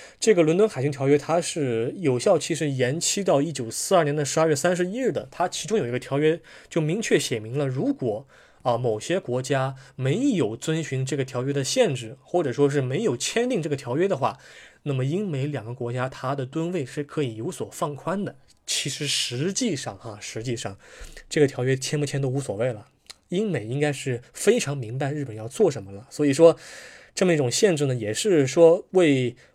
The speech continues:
未来的可能的海上争斗做好了军事上的一些准备。关于遵守条约和退出条约后的旧日本帝国海军的造舰思路呢，我想跟各位举一个例子吧哈。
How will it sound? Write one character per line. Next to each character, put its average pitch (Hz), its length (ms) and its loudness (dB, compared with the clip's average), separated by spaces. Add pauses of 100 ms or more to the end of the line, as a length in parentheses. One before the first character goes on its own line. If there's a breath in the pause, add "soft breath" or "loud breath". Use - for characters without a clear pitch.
未 190 220 10
来 123 280 4
的 - 240 2
可 139 280 0
能 135 160 -2
的 165 100 4
海 107 320 -6
上 165 240 0
争 208 180 2
斗 233 220 2 (120)
做 151 200 4
好 107 220 -2
了 117 160 -2
军 196 320 -2
事 180 160 -2
上 139 160 -2
的 123 80 -4
一 117 40 -6
些 135 140 -4
准 98 200 -4
备。 113 180 -4 (1300 loud breath)
关 269 160 12
于 285 220 6 (200 loud breath)
遵 339 300 6
守 117 240 4
条 131 280 0
约 151 120 6
和 151 140 4
退 - 240 2
出 180 140 0
条 175 240 4
约 214 120 10
后 220 220 6
的 131 100 4
旧 165 220 2
日 156 80 2
本 131 160 -2
帝 147 100 0
国 143 140 4
海 117 180 -6
军 135 120 -2
的 143 60 0
造 170 180 6
舰 156 120 4
思 175 200 2
路 240 160 6
呢， 123 120 -2
我 110 200 -8
想 120 200 -6
跟 147 160 -4
各 147 140 2
位 127 160 -2
举 117 260 -12
一 151 120 -6
个 254 100 -2
例 180 140 -4
子 107 180 -16
吧 104 80 -12
哈。 104 200 -12